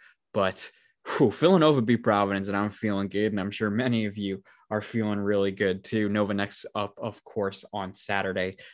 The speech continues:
at the Finn against Georgetown. And then we will get back into more of a regular type preview when the Cats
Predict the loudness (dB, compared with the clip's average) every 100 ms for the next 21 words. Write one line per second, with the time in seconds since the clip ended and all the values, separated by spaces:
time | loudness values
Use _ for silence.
0 | -8 -8 -6 -10 -2 0 2 0 -2 -4
1 | -6 -2 2 4 2 0 0 2 2 0
2 | -2 -2 2 4 4 2 -2 -12 0 4
3 | 4 2 2 0 0 -6 -4 -4 -2 -2
4 | -2 -2 0 2 2 2 4 4 2 0
5 | -2 -4 -6 -4 2 2 2 -2 -2 -6
6 | -16 _ -2 -2 -2 -2 -4 -4 -8